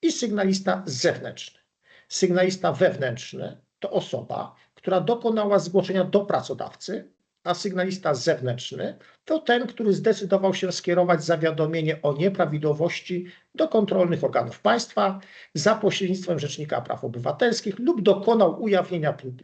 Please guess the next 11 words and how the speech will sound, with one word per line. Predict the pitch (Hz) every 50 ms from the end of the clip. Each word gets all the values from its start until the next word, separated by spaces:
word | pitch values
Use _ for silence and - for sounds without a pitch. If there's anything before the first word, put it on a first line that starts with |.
| - _
publicznego | - 175 151 143 131 120 - - 208 233 240 196 202 208 202 196 196 - - _ _ -
w | - -
prasie, | - - 196 233 - - - - 202 196 196 190 190 190 -
radiu, | - 165 180 190 180 147 170 175 165
telewizji | - 143 131 135 127 123 165 170 - 156
lub | 139 135 135 - -
internecie. | 139 127 131 131 - - 98 - - - - _ _ _ _ _ _ _ _ _ _ _ _ _ - - - _ _
Nie | - 165 175 175
wszyscy | - - - 320 349 - - - 254
dostrzegają | 190 220 196 - - - - 180 175 196 240 254 233 220 208
różnicę | 196 202 180 143 170 262 - - - - -